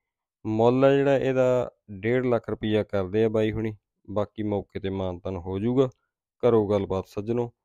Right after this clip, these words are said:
ਜੇ ਕਿਸੇ ਸੱਜਣ ਨੇ ਆਪਦੇ ਜਾਨਵਰ ਦੀ ਐਡ ਲਵਾਉਣੀ ਹੈ ਆਪਣੇ ਇਸ ਚੈਨਲ 'ਤੇ ਜਾਂ ਫਾਰਮ 'ਤੇ ਇੰਟਰਵਿਊ ਵੀਡੀਓ ਕਰਨੀ ਹੈ, ਤਾਂ ਇਸ ਨੰਬਰ 'ਤੇ ਸੰਪਰਕ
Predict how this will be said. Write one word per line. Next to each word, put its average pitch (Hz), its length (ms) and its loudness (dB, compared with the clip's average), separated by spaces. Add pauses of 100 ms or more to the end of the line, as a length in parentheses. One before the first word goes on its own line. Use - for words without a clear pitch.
(300)
ਜੇ 117 240 0
ਕਿਸੇ 123 220 -2
ਸੱਜਣ 117 320 0
ਨੇ 113 120 2
ਆਪਦੇ 110 240 2
ਜਾਨਵਰ 104 380 -2
ਦੀ 101 240 -6
ਐਡ 110 220 0
ਲਵਾਉਣੀ 120 340 -2
ਹੈ 120 60 0
ਆਪਣੇ 113 240 -6
ਇਸ 113 120 -10
ਚੈਨਲ 113 300 -6
'ਤੇ 113 160 -6 (440)
ਜਾਂ 107 220 -2
ਫਾਰਮ 101 380 -2
'ਤੇ 104 140 -2 (100)
ਇੰਟਰਵਿਊ 107 500 -2
ਵੀਡੀਓ 123 280 0
ਕਰਨੀ 104 380 -2
ਹੈ, 104 80 -8 (420)
ਤਾਂ 120 380 0
ਇਸ 117 160 0
ਨੰਬਰ 107 220 0
'ਤੇ 107 160 -4
ਸੰਪਰਕ 101 500 -6